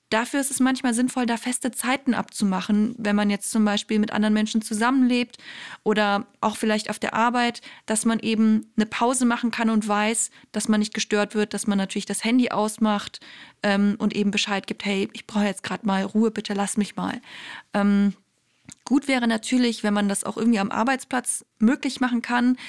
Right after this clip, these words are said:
Manchmal hilft es da schon einfach, einen Spaziergang in der Pause zu machen, wenn man da eben keinen Ort hat, an dem man mal ungestört ist und Ruhe hat,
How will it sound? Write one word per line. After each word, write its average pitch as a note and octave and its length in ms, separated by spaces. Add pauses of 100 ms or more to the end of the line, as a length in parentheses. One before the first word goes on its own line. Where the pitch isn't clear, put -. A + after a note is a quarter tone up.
(260)
Manchmal B3+ 400
hilft B3 220
es A#3 120
da A3+ 160
schon A#3 140
einfach, A3 280
einen A3 160
Spaziergang C4 640
in B3 80
der A#3+ 80
Pause B3 380
zu - 160
machen, A#3 420
wenn G#3 120
man G#3+ 140
da G#3 120
eben G#3+ 240
keinen B3 340
Ort A#3+ 260
hat, B3 140
an G#3+ 100
dem A3 140
man A3 140
mal G#3+ 220 (260)
ungestört A#3+ 560
ist - 140
und A3 140
Ruhe A3+ 220
hat, A3 220